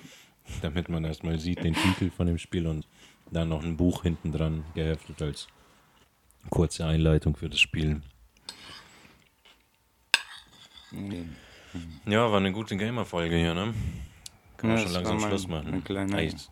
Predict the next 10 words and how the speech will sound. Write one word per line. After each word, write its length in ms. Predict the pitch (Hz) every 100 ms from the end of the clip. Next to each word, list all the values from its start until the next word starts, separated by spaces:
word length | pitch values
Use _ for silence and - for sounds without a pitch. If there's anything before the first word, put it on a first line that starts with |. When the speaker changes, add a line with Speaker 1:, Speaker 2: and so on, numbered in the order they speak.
| -
Speaker 1:
etwas 320 | 98 92 85
andere 300 | 98 101 90
Folge. 400 | - 90 87 85
Ja, 260 | 85 92 101
ich 240 | 92 -
werde 340 | 92 90 85 78 - 78 - -
Speaker 2:
Zeit 280 | - 80 80
ist 100 | 80
schon 300 | 82 78 73
zum 300 | - 76